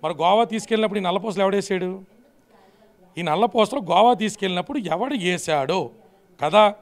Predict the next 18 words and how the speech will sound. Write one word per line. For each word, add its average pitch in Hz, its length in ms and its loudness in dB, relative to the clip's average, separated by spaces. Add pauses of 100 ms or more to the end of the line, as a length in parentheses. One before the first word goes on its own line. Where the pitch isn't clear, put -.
(420)
ఇప్పుడు 185 180 -4
నువ్వు 240 160 2
కడుపులో 226 340 -2
నీకు 214 120 -2
ఆ 208 40 2
అమ్మాయి 214 180 0
సంబంధం 214 260 0
లేదు 220 120 0
కదా, 208 240 4
నువ్వు - 500 -6
రెండు 202 200 2
వేల 240 60 4
పదిహేడు 226 280 2
తర్వాత 220 180 0
ఆ 214 40 6
అమ్మాయిని 214 220 0
ముట్టుకోలేదు 214 340 -2
కదా. 190 320 0